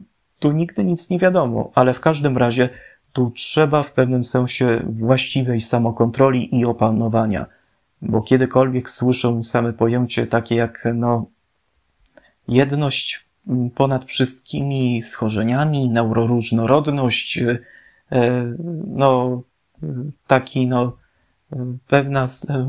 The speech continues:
się wolność ekspresji, tego, kim jestem, niewstydzenie się swojej niepełnosprawności, y, polega na tym, że, no,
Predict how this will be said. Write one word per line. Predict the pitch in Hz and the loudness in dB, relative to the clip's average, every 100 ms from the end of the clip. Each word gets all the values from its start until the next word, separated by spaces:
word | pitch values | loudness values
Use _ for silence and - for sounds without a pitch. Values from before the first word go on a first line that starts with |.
| 127 | -4
się | - - 123 117 | -4 -2 0 2
wolność | 127 127 123 113 - | 4 4 2 -4 -4
ekspresji, | 131 127 - - 156 160 - - 127 117 - | -4 -4 -10 0 2 2 -2 -4 -2 -2 -2
tego, | 113 104 110 | -4 0 -2
kim | - 123 | -2 -2
jestem, | 127 156 156 - 127 117 | 2 2 2 -4 -2 0
niewstydzenie | 113 120 - 123 127 147 147 | 0 -2 -2 -4 0 0 0
się | - 147 139 | -2 -2 -2
swojej | - 139 135 131 | 0 2 2 0
niepełnosprawności, | 131 131 127 123 - 123 120 123 120 - 123 113 113 - - _ _ - | 0 0 0 -2 -2 -2 0 0 -2 -4 -4 -4 -6 -20 -20 _ _ -4
y, | 123 123 120 123 139 131 | 0 0 0 -4 -8 -2
polega | 151 156 165 143 | 0 2 0 0
na | 139 | -2
tym, | 139 147 135 | 0 -2 -2
że, | 127 143 | -4 0
no, | 139 135 | 0 0